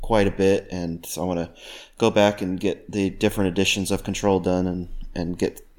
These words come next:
try to finish all their games a hundred percent is what I'm looking at doing in the near future. So that's kind of the, the easy answer for me. So I was trying to think of something that was a little bit more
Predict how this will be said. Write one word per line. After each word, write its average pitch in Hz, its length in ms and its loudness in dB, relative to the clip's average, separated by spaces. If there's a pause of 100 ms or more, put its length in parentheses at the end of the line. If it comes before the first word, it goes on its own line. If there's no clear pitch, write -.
(140)
try - 160 0
to 92 60 2
finish 92 340 0
all 82 140 2
their 87 160 2
games 85 640 -2
a - 80 -4
hundred 85 220 -2
percent 82 460 0
is 90 120 -6
what 87 120 2
I'm 82 160 0 (520)
looking 123 240 2
at 101 120 2
doing 101 220 4
in 95 80 2
the 92 80 0
near 95 180 2
future. 90 460 -4
So 87 460 0 (640)
that's 98 180 0
kind 90 200 2
of 85 80 0
the, 85 260 0 (260)
the 98 220 2
easy 98 300 4
answer 87 260 0
for 92 140 -4
me. 87 160 4
So 95 140 0
I - 20 6
was 92 80 2
trying 98 180 4
to 85 60 -2
think 92 140 0
of 87 80 -2
something 87 320 0
that 82 80 0
was 87 120 -2
a - 20 -6
little 92 140 2
bit 82 160 0
more 87 420 0